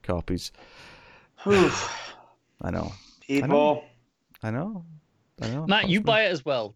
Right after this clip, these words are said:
Speaker 3: Stop giving them shit.
Speaker 2: Yeah, but mine's, if I wasn't doing the show, I wouldn't.
Speaker 1: <laughs>
Speaker 2: There's a difference. Like, a lot of them, I don't think a lot of them are hate,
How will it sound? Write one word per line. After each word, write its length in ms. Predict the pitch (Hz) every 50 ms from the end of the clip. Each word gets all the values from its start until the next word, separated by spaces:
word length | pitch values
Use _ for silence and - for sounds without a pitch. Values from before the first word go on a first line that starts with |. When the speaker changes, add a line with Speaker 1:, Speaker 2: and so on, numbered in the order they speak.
| _ _
Speaker 3:
Stop 340 | - - - 165 175 - _ _ _ _ _ - 131
giving 240 | - 170 151 160 151
them 120 | 156 156 143
shit. 360 | - - 127 107 104 - - - _ _ _ _ _ _ _ _ - -
Speaker 2:
Yeah, 240 | 214 240 294 294 233 180
but 220 | 190 190 190 190
mine's, 380 | 190 202 226 240 240 - - -
if 160 | 202 - -
I 60 | 214
wasn't 220 | 214 214 208 208 190
doing 120 | 196 170
the 60 | 160
show, 200 | - - 175 165
I 80 | 143 139
wouldn't. 400 | 139 143 131 127 123 127 135 - - _ _ _ - - - - - - 160 - -
Speaker 1:
<laughs> 260 | 185 190 180 - -
Speaker 2:
There's 240 | 202 160 170 170 170
a 60 | 180
difference. 520 | 165 165 151 - 151 143 - 135 - - - - - - 170 - - 156 - - -
Like, 220 | 143 147 156 151
a 80 | 160 165
lot 220 | 185 185 196 202 214
of 80 | 196
them, 200 | 214 220 208 202
I 80 | 196 196
don't 140 | 196 196 185
think 140 | 202 196
a 40 | 190
lot 140 | 190 190 190
of 40 | 185
them 140 | 190 180 170
are 100 | 165 -
hate, 280 | 175 185 180 180 185